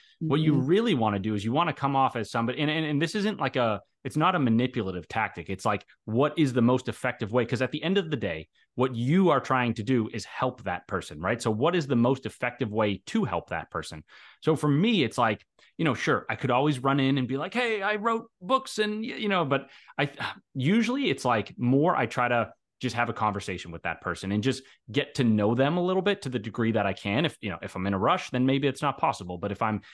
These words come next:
Speaker 1: in the same room as somebody, I'll just be like, "Hey, you know, tell me how you're doing. Tell me, like, what's going on."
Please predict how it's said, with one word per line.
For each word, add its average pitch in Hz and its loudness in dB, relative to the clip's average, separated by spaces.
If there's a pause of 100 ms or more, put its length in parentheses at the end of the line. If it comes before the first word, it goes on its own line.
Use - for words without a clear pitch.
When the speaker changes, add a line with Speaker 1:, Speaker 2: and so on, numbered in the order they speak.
(140)
Speaker 1:
in 139 2
the 127 4
same 117 2
room 202 4
as 165 0
somebody, 113 0
I'll 117 2
just 117 -8
be 131 -2
like, 120 2 (220)
"Hey, 156 -2
you 151 0
know, 139 0 (340)
tell 208 -2
me 208 2
how 165 0
you're 170 -2
doing. 131 -2
Tell 190 -2
me, 185 0
like, 156 0
what's 135 -2
going 127 0
on." 98 0